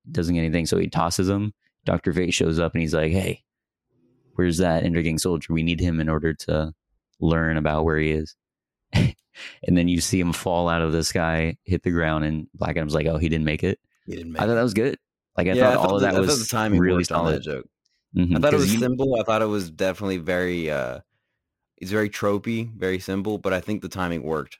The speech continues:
Speaker 2: And so it's, it's, it's like, it's a classic, you know, it, it never
Speaker 1: It is
Speaker 2: gets
Speaker 1: a
Speaker 2: old.
Speaker 1: classic. But yeah, you're, it is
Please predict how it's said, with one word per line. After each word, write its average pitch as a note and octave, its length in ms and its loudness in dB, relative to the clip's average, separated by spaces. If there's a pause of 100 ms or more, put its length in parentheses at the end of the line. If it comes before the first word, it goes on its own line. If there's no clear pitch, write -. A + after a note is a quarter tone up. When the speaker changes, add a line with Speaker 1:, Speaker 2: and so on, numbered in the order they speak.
(380)
Speaker 2:
And F2 80 -20
so - 120 -6
it's, A2 240 -2
it's, A#2+ 120 -4
it's B2 140 -6
like, C3+ 120 -4
it's E2+ 140 -8
a G#2+ 40 -10
classic, E2 460 -6
you D#2+ 100 -10
know, D2+ 200 -8
it, F2 160 -8
it E2+ 140 -10
never G2 160 0
Speaker 1:
It G#2 80 4
is G#2 80 4
Speaker 2:
gets F#2+ 40 4
Speaker 1:
a F#2+ 40 2
Speaker 2:
old. - 100 -2
Speaker 1:
classic. - 280 -2 (200)
But G2 140 2
yeah, F#2 100 4
you're, F2+ 260 2
it F2+ 300 0
is G2+ 340 0